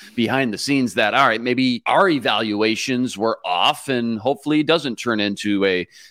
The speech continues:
twelve-year starter in the N F C North. But you're totally right. You, like, you look back at some of the draft picks, and let's just think about quarterbacks specifically. So many guys that so many were high on that go, let's just say even just first round quarterbacks that,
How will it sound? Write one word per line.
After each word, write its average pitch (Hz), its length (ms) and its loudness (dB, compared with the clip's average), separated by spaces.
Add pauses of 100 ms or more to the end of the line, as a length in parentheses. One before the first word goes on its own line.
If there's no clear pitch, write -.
twelve-year 101 580 -2
starter 95 520 0
in 110 240 0
the 98 180 2
N 95 100 -2
F 95 100 -4
C 110 200 -2
North. 104 320 0
But - 160 0
you're 156 100 2
totally 156 440 2
right. 120 300 2
You, 104 140 -6
like, 107 280 0
you 127 120 0
look 147 320 0
back 104 580 -2 (320)
at 113 160 -2
some 156 260 0
of 127 60 -2
the 101 100 -2
draft 107 480 -2
picks, 98 240 -2
and 127 140 0 (180)
let's 247 160 2
just - 180 -4
think 156 160 0
about 127 240 0
quarterbacks 135 520 2
specifically. 95 800 -2 (300)
So - 280 0
many 202 260 0
guys 123 460 0
that 107 200 -6
so - 340 -2
many 156 200 -2
were 110 200 -2
high 123 320 -2
on 113 160 -2
that 92 220 -6
go, 131 240 4
let's 131 200 -4
just 135 200 -6
say 135 120 0
even 135 280 0
just 131 260 -8
first 139 260 -4
round 123 300 0
quarterbacks 95 680 0
that, 127 380 2